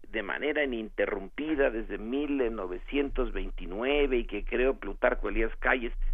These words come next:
"Soy uno nuevo. Ya pasé por el desierto. Doce años sin tener la presidencia". Uf, eh, esto, eh, me hizo reflexionar mucho. Es como pasar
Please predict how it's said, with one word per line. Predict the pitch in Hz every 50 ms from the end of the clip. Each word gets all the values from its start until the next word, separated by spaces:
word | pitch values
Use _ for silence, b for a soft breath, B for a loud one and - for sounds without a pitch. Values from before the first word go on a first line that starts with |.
| B - -
"Soy | 156 156 165
uno | 151 143
nuevo. | 135 131 135 131 120 104 - b b b b b b b -
Ya | - 139 151 151
pasé | - 160 139 - 156
por | 147 - 135 139 131
el | 117 107
desierto. | 101 104 - - - 120 123 127 110 - - - - - - - - - - - - - -
Doce | - 120 127 143 147 - - - - - 160 156 139 - - -
años | - - 113 143 147 147 135 127 123 -
sin | - - -
tener | - - - 87 104 110 120 120
la | 127 123 110 -
presidencia". | - - 98 - - - 104 110 107 107 - - B B B B B B
Uf, | - - - - - - - - - b b b b b b b b b b b
eh, | - - 113 120 120 117 113 110 104 98 98 - -
esto, | - 123 131 131 - - - - 139 139 135 131 117 110 - - - -
eh, | - 107 107 104 101 92 90 92 87 - - - - - - - - - - - - - -
me | 113 110 110 113
hizo | 123 123 - 143
reflexionar | 123 113 110 110 107 104 - - 107 90 101 104 101
mucho. | 92 104 139 175 185 - - 151 151 147 143 - b b b b b -
Es | - 117 117 -
como | - - 113 113 107 104
pasar | - 95 92 - - 127 120 123 123 117 - - -